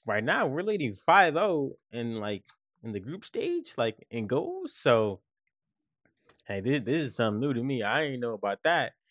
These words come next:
Well, another note is we the pace setter. Look at us. Fourteen goals. Hold on, hold on, hold on. I wasn't, I wasn't done looking. Fourteen game goals.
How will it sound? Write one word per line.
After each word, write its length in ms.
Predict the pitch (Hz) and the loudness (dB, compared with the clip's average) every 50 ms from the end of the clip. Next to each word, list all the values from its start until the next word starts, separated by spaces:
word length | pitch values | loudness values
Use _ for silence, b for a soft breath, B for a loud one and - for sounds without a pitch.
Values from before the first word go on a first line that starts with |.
| _ _ _ - | _ _ _ -8
Well, 240 | - 123 120 117 120 | -4 0 0 0 0
another 280 | 123 139 160 190 190 165 | 0 0 0 0 0 0
note 220 | 143 131 127 123 | 0 0 0 2
is 640 | 127 127 127 127 123 123 123 123 123 - - - - _ _ _ _ _ _ _ _ _ _ _ _ _ _ _ _ _ _ _ _ _ _ _ _ _ _ _ _ - | 2 2 2 0 0 0 -2 -4 -8 -12 -16 -18 -20 _ _ _ _ _ _ _ _ _ _ _ _ _ _ _ _ _ _ _ _ _ _ _ _ _ _ _ _ -12
we 120 | 98 101 | -10 -10
the 120 | 92 90 | -8 -10
pace 340 | - - - 113 120 117 - | -8 -4 -2 -2 -2 -2 -2
setter. 380 | - 113 107 98 104 98 95 95 | 0 0 0 2 0 -2 -4 -6
Look 220 | 95 107 113 113 | -6 -6 -4 -2
at 60 | 113 110 | 2 2
us. 440 | 107 101 98 95 95 - - - - _ _ _ _ _ _ _ _ _ _ | 2 2 0 -2 -4 -8 -16 -20 -20 _ _ _ _ _ _ _ _ _ _
Fourteen 580 | - 104 110 113 - - - - 123 120 117 110 | -4 -4 -4 -4 -6 -8 -6 -4 -2 -2 -2 0
goals. 680 | 104 104 104 110 123 127 135 139 147 147 - - - - _ _ _ _ _ _ _ _ _ _ _ _ - | 2 2 2 2 2 0 0 -2 -4 -6 -10 -16 -20 -20 _ _ _ _ _ _ _ _ _ _ _ _ -4
Hold 120 | - 208 277 | -2 0 0
on, 60 | 302 | 0
hold 120 | 294 311 | -2 -2
on, 140 | 320 320 311 | -2 -4 -4
hold 180 | 311 311 311 311 | -4 -6 -6 -6
on. 40 | 311 | -6
I 20 | |
wasn't, 320 | 302 302 285 233 311 330 - | -6 -8 -8 -8 -8 -8 -6
I 80 | - | -6
wasn't 280 | - 262 269 240 226 220 | -6 -6 -6 -6 -4 -2
done 160 | 226 220 233 | -2 -2 -2
looking. 180 | 233 226 233 208 | -4 -4 -6 -6
Fourteen 960 | - - - 175 180 202 196 - - - - 202 202 196 202 202 202 190 175 | -6 -4 -4 -4 -4 -4 -6 -10 -12 -8 -4 -4 -2 -2 -2 -4 -4 -4 -4
game 360 | 185 185 196 190 - - 160 | -4 -4 -4 -6 -8 -8 -2
goals. 760 | 139 160 170 180 196 202 208 214 214 214 - - - - - | 0 2 2 2 0 -2 -4 -6 -8 -10 -12 -16 -18 -20 -20